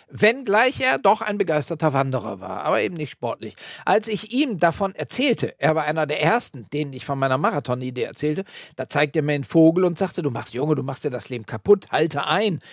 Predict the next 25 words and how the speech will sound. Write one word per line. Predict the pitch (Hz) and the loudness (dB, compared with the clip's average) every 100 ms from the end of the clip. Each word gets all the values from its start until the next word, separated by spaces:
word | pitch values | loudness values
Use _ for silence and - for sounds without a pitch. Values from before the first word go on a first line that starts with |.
| _ | _
werde | 143 170 170 | 2 2 4
vernünftig." | 180 190 262 - 180 151 - - - - | 4 4 2 2 2 2 -4 -18 -20 0
Und | 180 202 | 4 4
das | 247 | 4
war | 269 | 2
ein | 196 | 2
roter | 170 254 269 208 | 4 4 6 2
Faden | - 202 247 269 | 4 4 4 0
durch | 220 | -2
dieses | - 202 180 - | -2 -2 -2 0
Jahr, | 120 151 220 | 0 2 2
dass | 185 | 0
er | 185 | 0
immer | 180 196 | 0 0
wieder | 196 185 | 0 0
sagte, | 170 190 - 190 | 2 0 0 -2
"Bist | 185 185 - | 2 0 0
du | - | 2
immer | 202 311 | 6 6
noch | 262 | 4
mit | 202 196 | 2 0
diesem | 185 160 139 | 0 -2 0
Marathon-Quatsch | 214 320 - 151 - - 151 233 - | 2 2 -2 -6 -6 -4 -2 -2 -6
beschäftigt? | 160 139 196 226 180 147 - - | -10 -6 -4 -4 -6 -10 -12 -16
Wann | - 151 262 247 | -2 2 2 0